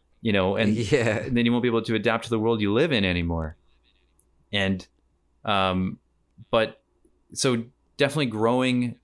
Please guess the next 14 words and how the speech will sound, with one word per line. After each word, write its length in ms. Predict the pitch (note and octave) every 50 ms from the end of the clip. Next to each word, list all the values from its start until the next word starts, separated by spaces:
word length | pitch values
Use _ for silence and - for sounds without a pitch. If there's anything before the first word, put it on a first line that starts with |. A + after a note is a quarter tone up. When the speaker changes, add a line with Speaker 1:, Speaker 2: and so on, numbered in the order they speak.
| -
Speaker 1:
is, 380 | - G#2+ G#2 G#2 G#2 F#2+ F2 G2
uh, 480 | F#2+ F2+ F2+ F2+ F2 F2 F2 F2+ - - _ _ _ _ _ _ -
I 60 | G#2+
mean, 400 | A2 G#2+ G#2 G2 F#2+ F#2+ - - _ _ _ _ _ _ _ _ _ _ - - - _ _ _ _ _ _ -
uh, 200 | - A2+ - -
but, 280 | A#2+ A2 A#2+ A#2 A#2 A#2
I 100 | B2 B2
mean, 100 | A2 G#2
sorry, 240 | - A2+ G2 F#2 F#2
with, 240 | G2+ G#2+ G#2+ -
uh, 160 | - G#2 G2 G2+
with, 280 | G#2 A2+ G#2 - - - -
with 180 | A#2 A2 G2
adults, 580 | G#2 F#2 G2 B2 A#2 A#2+ B2 - - - - -